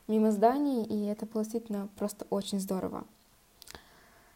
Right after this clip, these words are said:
Наверное, это всё про поступление, про вступительные, про то, как я вообще оказалась здесь. Сейчас немножко расскажу про, наверное, соцпроекты, потому что много ребят спрашивали, вот, и про саму учёбу в лицее, потому что она отличается от того, что было в моих старых школах.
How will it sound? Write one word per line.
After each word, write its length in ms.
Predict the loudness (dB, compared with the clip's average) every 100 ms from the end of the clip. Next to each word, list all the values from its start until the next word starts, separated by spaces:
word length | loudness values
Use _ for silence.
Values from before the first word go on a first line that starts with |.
| -18 -14 -4
Наверное, 420 | 2 6 6 4
это 100 | 2
всё 200 | 0 -2
про 240 | 0 -2
поступление, 720 | -2 -2 -2 4 4 4 0 -4
про 140 | -8
вступительные, 580 | -12 -10 -4 -4 -4 -6
про 420 | -6 -6 -4 -8 -8
то, 100 | -10
как 200 | -8 -10
я 60 |
вообще 260 | -10 -8 -10
оказалась 500 | -6 0 2 2 0
здесь. 360 | 0 -4 -6 -14 -20 -20 -20 -20 -20 -20 _
Сейчас 240 | -2 0
немножко 300 | 0 -2 -4
расскажу 360 | -6 -4 -2 -4
про, 420 | -2 -2 0 -2 -6 -18 -6
наверное, 460 | -2 2 2 0
соцпроекты, 680 | -2 -4 -6 -2 -2 4 2
потому 360 | 4 2 4 2
что 160 | 0
много 300 | -2 -2 -4
ребят 320 | -4 -4 -6
спрашивали, 640 | -8 -6 -6 -6 -6 -6 -6
вот, 160 | -8 -12 -20 -20 -12 2
и 180 | 4
про 240 | 4 6 4
саму 280 | 4 0 0
учёбу 340 | -2 -4 -4
в 60 | -4
лицее, 400 | -4 0 2 2
потому 300 | 0 0 0
что 160 | 0
она 140 | -2 -2
отличается 640 | -6 -4 0 0 -2 -6
от 220 | -6 -6
того, 220 | -6 -8
что 160 | -8 -10
было 240 | -8 -8
в 80 | -8
моих 200 | -8 -12
старых 300 | -10 -10 -10
школах. 360 | -10 -8 -8